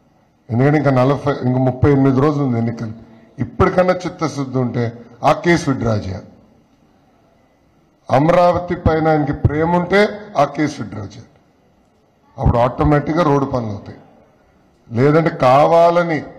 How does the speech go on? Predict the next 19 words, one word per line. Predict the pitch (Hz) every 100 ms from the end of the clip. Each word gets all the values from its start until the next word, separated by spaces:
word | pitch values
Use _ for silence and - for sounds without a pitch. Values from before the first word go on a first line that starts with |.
| - - _ _ -
విద్వేషాలు | 104 139 113 139 165 - 165 156
రెచ్చగొట్టి | 139 135 - 139 156 - 156 120 - - - _ -
అభివృద్ధికి | 113 120 151 151 147 151
ఆయన | 135
అడ్డం | 117 98 135 135
పడ్డాడు | 110 98 104
తల్లి. | - 90 90 - _ - - - _ _ _ _ _ _ _ -
మీరు | 123 131
అన్నట్టు | 151 175 147
ఆ | 131
రోడ్డు | 139 156 170
కానీ | 175 160
అయిపోయి | 156 175
ఉంటే | 165 160 151
చాలా | 135 143
పనులు | 147 143 131
అయిపోయాడు, | 120 - - - - _ _
కావాలని | 151 185 196 196
అడ్డుపడ్డాడు. | 160 143 120 98 101